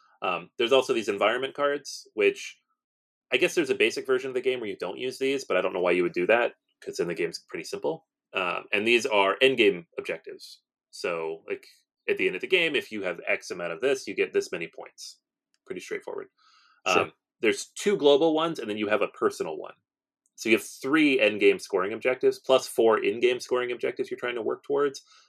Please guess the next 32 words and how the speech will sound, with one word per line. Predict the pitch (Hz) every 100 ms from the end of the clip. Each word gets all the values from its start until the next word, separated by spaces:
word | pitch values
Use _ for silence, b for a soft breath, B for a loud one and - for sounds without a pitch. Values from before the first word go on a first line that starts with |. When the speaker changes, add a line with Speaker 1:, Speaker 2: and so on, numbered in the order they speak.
| _ -
Speaker 1:
plus | 131 143 120 120 - - b b b
whatever | 117 113 113 110
scoring | - 110 104
objectives | 95 101 101 95
you | 98
put | 104 98
into | 92
your | 87
tableau. | 85 90 85 90 80 - _ _ _ -
So | 139 131
at |
a | 139
certain | 135 196 202 165
point, | - 131 110
about | 95 92
halfway | 92 90 107 98
through | 98
the | 90
game, | 87 80 95 156 _ _ _ _ _ _ _ _ -
the | 117
game | 151 151
gets | 123 - _ -
pretty | - 143 113
crunchy, | - 87 - - - _ _
where | 101 104
you're | 117
trying | - 113
to | 101
keep | 107 -
track | 101 95 -
of, | 85
like, | 82